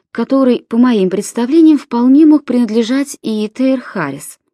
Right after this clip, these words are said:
Но сначала я должна была решить проблему со злосчастным адресом его адвоката. Выбрав момент относительного затишья, я сделала знак одной из барменш. "Повторить, дорогуша?" —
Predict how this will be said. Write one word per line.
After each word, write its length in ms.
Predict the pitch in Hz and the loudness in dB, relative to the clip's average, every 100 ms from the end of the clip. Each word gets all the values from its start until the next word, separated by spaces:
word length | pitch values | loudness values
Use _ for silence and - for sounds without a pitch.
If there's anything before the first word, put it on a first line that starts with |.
| _ _ _ _ _ _ - | _ _ _ _ _ _ -4
Но 180 | 226 | -4
сначала 440 | 220 220 220 247 247 | -2 -6 -6 -4 -2
я 140 | 185 | 0
должна 320 | 190 190 196 | -2 -2 -4
была 160 | 190 185 | -2 -2
решить 300 | 190 208 190 | -2 -6 -8
проблему 440 | 196 185 196 190 | -6 -6 -4 -4
со 140 | 185 180 | -6 -6
злосчастным 680 | 185 185 - 196 196 185 | -6 -4 -6 -8 -4 -4
адресом 360 | 190 180 180 185 | -2 -4 -6 -6
его 220 | 180 180 | -4 -4
адвоката. 560 | 180 180 190 233 - 165 _ _ _ _ _ _ _ _ _ _ _ | -4 -6 -6 -10 -12 -18 _ _ _ _ _ _ _ _ _ _ _
Выбрав 380 | 196 262 233 233 | -2 0 0 -2
момент 320 | 233 240 208 | -2 0 -2
относительного 600 | 202 208 208 202 196 190 | -4 -6 -6 -6 -4 -4
затишья, 600 | 196 214 - 359 196 170 - _ _ | -4 -6 -4 -6 -4 -8 -10 _ _
я 280 | - 208 320 | -6 0 0
сделала 420 | 277 233 262 240 | 0 0 0 0
знак 280 | 220 285 294 | 2 0 0
одной 300 | 214 233 254 | -2 0 0
из 100 | 214 | 0
барменш. 500 | 190 147 147 160 - _ _ _ _ _ _ _ _ _ _ _ _ _ _ _ _ - | -4 -6 -8 -10 -14 _ _ _ _ _ _ _ _ _ _ _ _ _ _ _ _ -8
"Повторить, 480 | 214 233 226 349 | -6 -4 -2 0
дорогуша?" — 540 | 359 233 165 165 - | 0 -2 -2 -6 -8